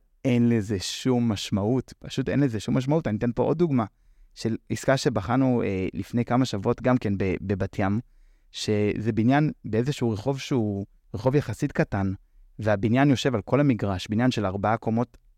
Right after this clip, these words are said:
על עמודים, והדיירים ממש רוצים לעשות תמ"א שתיים. הם ממש רוצים, באמת שהם רוצים. ואפילו הגיע יזם שגם רוצה לעשות איתם תמ"א שתיים. הבעיה שבתמ"א שלושים ושמונה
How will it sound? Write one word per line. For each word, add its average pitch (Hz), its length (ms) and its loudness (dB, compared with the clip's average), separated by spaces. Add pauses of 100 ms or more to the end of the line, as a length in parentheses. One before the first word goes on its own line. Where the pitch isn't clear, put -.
על 139 140 4
עמודים, 110 480 2 (600)
והדיירים 104 600 0
ממש 104 440 0
רוצים 110 260 -2
לעשות 131 260 -2
תמ"א 113 200 -2
שתיים. 101 340 -8 (420)
הם 147 100 -2
ממש 131 340 2
רוצים, 127 460 2
באמת 98 320 0
שהם 139 160 2
רוצים. 113 380 -4 (440)
ואפילו 175 300 0
הגיע 147 180 2
יזם 135 300 0
שגם 143 300 0
רוצה 160 260 0
לעשות 113 240 -2
איתם 107 220 0
תמ"א 104 240 -2
שתיים. 98 320 -6 (520)
הבעיה 110 300 0
שבתמ"א 123 520 0
שלושים 139 360 0
ושמונה 156 380 0